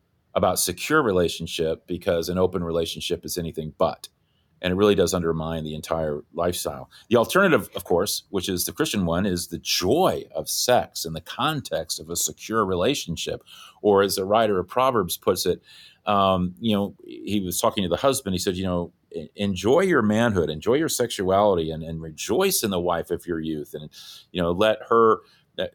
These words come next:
I mean, <laughs> I'm not trying to get too scripturally candid here, but it says, you know, it says things like, "Let her charms and tender embrace satisfy you. Let her breasts satisfy you forever.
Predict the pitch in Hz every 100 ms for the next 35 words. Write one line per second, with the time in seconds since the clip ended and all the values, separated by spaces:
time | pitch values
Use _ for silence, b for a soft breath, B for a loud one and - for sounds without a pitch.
0 | 85 95 92 92 101 - - - - -
1 | - - - - - 143 - 143 123 B
2 | B 190 180 156 139 - 160 - 320 -
3 | 139 113 113 143 135 127 110 107 107 107
4 | 117 113 107 107 110 135 131 131 117 98
5 | B B 120 123 - 127 - - 160 156
6 | 117 92 95 92 123 120 120 110 117 117
7 | - 127 127 123 - 101 90 87 - 101
8 | 95 85 82 87 104 104 123 131 123 -
9 | - - 110 101 95 - 90 92 87 85
10 | - 98 120 127 104 90